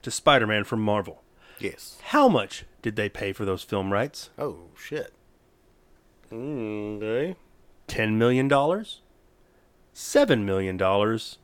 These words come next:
Speaker 1: Or fourteen million dollars?
Speaker 2: Hmm.
Speaker 1: Nineteen ninety-eight. At the time, Marvel was going under, under, under.
Speaker 2: Yeah, I know they were having a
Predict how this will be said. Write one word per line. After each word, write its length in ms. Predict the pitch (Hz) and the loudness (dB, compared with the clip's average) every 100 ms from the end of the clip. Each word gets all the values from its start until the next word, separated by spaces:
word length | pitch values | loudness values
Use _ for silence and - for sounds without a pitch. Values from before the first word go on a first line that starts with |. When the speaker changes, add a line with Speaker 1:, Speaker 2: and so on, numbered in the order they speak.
| _ _ _ | _ _ _
Speaker 1:
Or 140 | 107 95 | -8 -6
fourteen 680 | - 135 143 156 156 156 | 0 -2 0 -2 0 2
million 380 | 120 104 107 107 | 2 2 0 2
dollars? 600 | 110 110 98 80 - - _ _ - | 6 6 4 0 -10 -20 _ _ -4
Speaker 2:
Hmm. 680 | 165 160 117 95 85 78 69 73 - - | 0 2 0 -2 -6 -10 -16 -20 -20 -8
Speaker 1:
Nineteen 400 | 113 135 180 196 | -6 -2 0 2
ninety-eight. 680 | 185 190 190 185 165 107 - _ _ _ _ - | 4 2 4 4 4 2 -12 _ _ _ _ -2
At 160 | 123 | -2
the 80 | 135 | -2
time, 340 | - 151 151 | 0 2 2
Marvel 400 | 139 139 147 151 | 4 4 6 4
was 180 | 139 131 | 4 2
going 300 | 123 131 139 135 | 4 6 6 2
under, 300 | 135 135 127 | 2 2 2
under, 320 | 127 123 117 | 2 2 0
under. 340 | 113 95 82 _ | -2 -4 -10 _
Speaker 2:
Yeah, 360 | 107 117 123 131 | 2 4 4 2
I 120 | 113 | 0
know 100 | 120 | 0
they 100 | 127 | 2
were 60 | 113 | 2
having 240 | 113 | 2
a 60 | 90 | 0